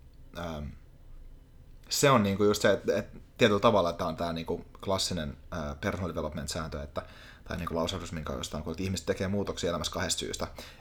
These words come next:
epätoivosta ja inspiraatiosta. Ja et niinku, se inspiraatiohan on oikeasti se, siinä vaiheessa, kun sä pystyt tekemään sen inspiraatiosta, niin sä teet sen myös selväpäisemmin ja yltäkylläisyydestä.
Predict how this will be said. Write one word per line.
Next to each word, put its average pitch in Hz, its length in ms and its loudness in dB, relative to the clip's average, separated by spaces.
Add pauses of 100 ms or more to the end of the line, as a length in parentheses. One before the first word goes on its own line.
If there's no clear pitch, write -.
epätoivosta 87 540 0
ja 85 80 -2
inspiraatiosta. - 640 -6 (1160)
Ja 90 80 -4
et 71 100 -8
niinku, 80 280 -6 (1300)
se - 180 6
inspiraatiohan 87 760 4
on 95 180 0
oikeasti 90 400 0
se, - 220 2 (320)
siinä 135 240 4
vaiheessa, 101 200 4
kun 101 80 -2
sä - 60 -4
pystyt 104 200 -2
tekemään 123 260 4
sen 95 140 0
inspiraatiosta, 85 600 -2
niin 85 80 0
sä - 100 0
teet 101 240 4
sen 90 120 -2
myös 87 340 -2 (840)
selväpäisemmin 95 720 4
ja 82 60 2
yltäkylläisyydestä. - 840 0